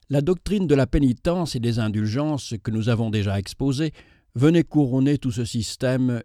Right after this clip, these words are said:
et gâter ce qu'il pouvait avoir de bon. Pierre Lombard avait le premier distingué trois genres de pénitence. La pénitence du cœur, ou la componction,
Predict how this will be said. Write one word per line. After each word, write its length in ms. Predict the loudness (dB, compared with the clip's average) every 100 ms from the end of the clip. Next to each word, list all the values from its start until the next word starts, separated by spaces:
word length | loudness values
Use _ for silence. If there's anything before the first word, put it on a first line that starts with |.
| -2
et 160 | 0
gâter 460 | 0 -2 -4 -2 -2
ce 120 | -2
qu'il 220 | -6 -6
pouvait 300 | -4 -2 0
avoir 360 | 0 -2 -2 -2
de 100 | -4
bon. 300 | -4 -4 -6 -14 _ _ _ _ -20 -20 _ 0
Pierre 220 | 2 4
Lombard 580 | 2 2 2 0 0 -4
avait 220 | 0 0
le 80 | 2
premier 340 | 2 2 2
distingué 560 | 2 -2 -4 -4 -2 -4
trois 300 | -2 0 0
genres 300 | 0 -2 -4
de 100 | -4
pénitence. 880 | -2 -2 -2 -4 -10 -12 -18 -20 -20 _ -20 _ _ -6
La 160 | -4
pénitence 600 | 0 2 2 0 0 0
du 100 | 0
cœur, 420 | 0 0 0 0 -4
ou 180 | -6 -4
la 140 | -4
componction, 800 | -6 -8 -2 0 0 -4 -8 -8